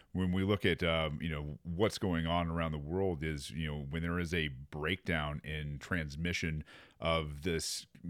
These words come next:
you know, communication, this ability to transact, what you see a lot of times is die off. You see people that, unfortunately, you know, and this is, this is the downside I think that a lot of people don't see, is you see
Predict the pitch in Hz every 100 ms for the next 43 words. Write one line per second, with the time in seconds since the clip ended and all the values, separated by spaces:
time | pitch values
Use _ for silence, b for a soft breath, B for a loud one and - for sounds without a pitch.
0 | 85 82 69 - 98 101 78 - 90 82
1 | 82 73 69 90 82 82 76 - - 98
2 | - - 82 73 67 95 101 - - B
3 | B B B 101 113 101 - 151 135 95
4 | 110 87 - 113 147 107 87 - - 98
5 | 104 104 90 - - 127 160 - - -
6 | 196 - 120 139 123 92 - _ - 120
7 | 131 110 113 80 73 73 - 92 87 131
8 | - 131 107 B B B 90 85 87 90
9 | 82 73 113 113 92 78 104 120 95 87
10 | 80 85 127 131 78 78 80 76 80 87
11 | 85 64 67 71 90 104 90 78 82 92
12 | - 110 120 78 69 76 104 - - 113
13 | 110 104